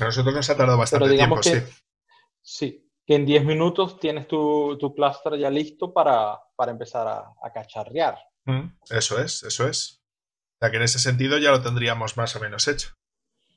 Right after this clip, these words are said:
Speaker 1: Bueno, pues yo creo que más o menos tenemos por aquí ya material bastante. ¿Vale?
Speaker 2: Sí.
Speaker 1: Vale, pues entonces vamos a
Speaker 2: Sí.
Speaker 1: hacer la despedida.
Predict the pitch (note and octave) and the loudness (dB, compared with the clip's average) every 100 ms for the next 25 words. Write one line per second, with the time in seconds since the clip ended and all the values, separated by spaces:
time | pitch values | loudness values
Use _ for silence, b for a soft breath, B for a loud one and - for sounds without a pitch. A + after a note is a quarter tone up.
0 | _ _ _ _ - G#3 A3+ A2+ B2+ B2+ | _ _ _ _ -2 0 0 0 2 4
1 | G3 F#3 D#3 D3+ C#3 C3 B2+ B2+ B2 A#2+ | 4 4 4 2 0 0 2 2 2 2
2 | A#2+ A2+ A#2 A#2 A2+ B2 B2 A#2 A2+ A2+ | 0 -2 -2 -2 -2 -2 -2 0 0 0
3 | A2 A2 A2 A2+ C3+ A#2+ - E3+ E3+ B2 | -2 -4 -4 0 0 0 0 -4 -4 -12
4 | - _ _ _ _ _ _ _ _ _ | -12 _ _ _ _ _ _ _ _ _
5 | _ _ B2 E3 - - - A2 B2 D#3+ | _ _ 2 2 0 -10 -12 -10 -12 -16
6 | _ _ - C3+ B2+ C3 C3+ C3+ D3 F3 | _ _ 4 4 6 2 4 6 6 6
7 | F3+ D#3+ C#3 A#2 C3 A#2+ A#2 A#2 A2+ A#2 | 4 4 2 4 4 6 4 4 2 -2
8 | A#2+ A#2+ C3+ D#3 G#2+ | -2 -2 0 0 0